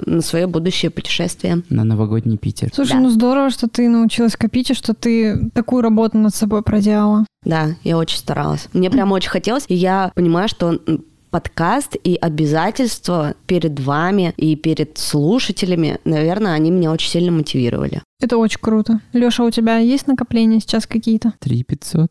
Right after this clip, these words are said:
Speaker 2: три семьсот. <laughs> Сколько там на карте?
Speaker 3: Ну, это свободные деньги.
Speaker 2: Я не, не, не коплю, не откладываю.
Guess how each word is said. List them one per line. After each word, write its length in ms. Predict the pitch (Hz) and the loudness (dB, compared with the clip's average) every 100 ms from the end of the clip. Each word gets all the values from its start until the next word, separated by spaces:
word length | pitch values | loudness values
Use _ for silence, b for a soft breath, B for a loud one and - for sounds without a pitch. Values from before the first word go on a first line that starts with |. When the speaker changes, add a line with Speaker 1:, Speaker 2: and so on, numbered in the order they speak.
| _ | _
Speaker 2:
три 180 | - 127 | -4 0
семьсот. 520 | 294 262 226 185 165 - - | 2 2 2 0 -2 -2 -4
<laughs> 140 | 175 | -4
Сколько 440 | - 139 147 156 123 | -4 -2 -2 -2 -4
там 200 | 117 113 | -2 0
на 100 | 120 | -2
карте? 280 | 127 123 - - | -4 -8 -6 -2
Speaker 3:
Ну, 100 | 254 | 0
это 180 | 254 | 0
свободные 680 | 254 254 233 226 208 202 202 | -2 0 2 2 2 4 4
деньги. 240 | 196 202 202 | 4 4 2
Speaker 2:
Я 120 | 180 | 2
не, 440 | 190 170 165 165 147 _ | 2 2 4 2 -2 _
не, 760 | 156 151 147 139 143 - - - | 0 2 2 2 0 -2 -4 -2
не 160 | 139 147 | 0 0
коплю, 320 | 156 - 175 | -2 -2 0
не 140 | 139 | 2
откладываю. 580 | 107 - 123 117 110 123 | 0 -2 -2 -2 -2 -4